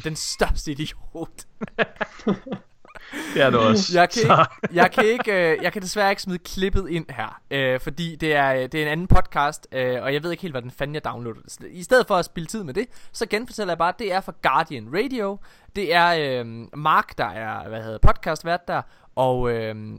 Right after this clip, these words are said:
Speaker 1: ham, øh, de har gæsten inde, som er, øh, gæsten, de er inde i den her uge, det var, øh, hvad hedder det, fyren fra
Speaker 2: The
Speaker 1: Crucible
Speaker 2: Birds.
Speaker 1: Radio. Ja, jeg kan ikke huske det. Han var også med til
Speaker 2: Birds.
Speaker 1: Community Summit, ligesom Mark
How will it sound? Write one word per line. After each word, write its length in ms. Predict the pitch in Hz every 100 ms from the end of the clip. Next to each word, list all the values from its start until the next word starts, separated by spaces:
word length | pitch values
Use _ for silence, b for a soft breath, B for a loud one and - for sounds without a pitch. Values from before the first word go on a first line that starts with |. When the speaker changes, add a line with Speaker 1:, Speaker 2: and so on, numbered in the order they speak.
| - -
Speaker 1:
ham, 200 | 139 -
øh, 200 | 147 135 156
de 80 |
har 60 | 151
gæsten 420 | - 175 - 135
inde, 160 | 131 156
som 180 | 139 120
er, 440 | 113 113 113 110
øh, 80 | 120
gæsten, 260 | 185 - 147
de 60 |
er 40 | 131
inde 200 | 151 156
i 80 | 131
den 180 | 147 127
her 60 |
uge, 160 | 127 139
det 120 | 143
var, 220 | 120 110 104
øh, 60 | 95 90 113 - b b b -
hvad 100 | 110
hedder 120 | 120
det, 100 | 120
fyren 220 | 175 135
fra 60 | 120
Speaker 2:
The 80 | -
Speaker 1:
Crucible 240 | 127 156 151
Speaker 2:
Birds. 120 | 120
Speaker 1:
Radio. 340 | 123 123 110 117 - -
Ja, 140 | 123 123
jeg 100 | 120
kan 80 |
ikke 80 | 120 117
huske 60 |
det. 80 | 110
Han 140 | 170 240
var 60 |
også 160 | 240 196
med 80 | 175
til 60 |
Speaker 2:
Birds. 60 | -
Speaker 1:
Community 300 | 117 117 120
Summit, 360 | 120 107 110
ligesom 280 | 135 143 139
Mark 260 | 113 113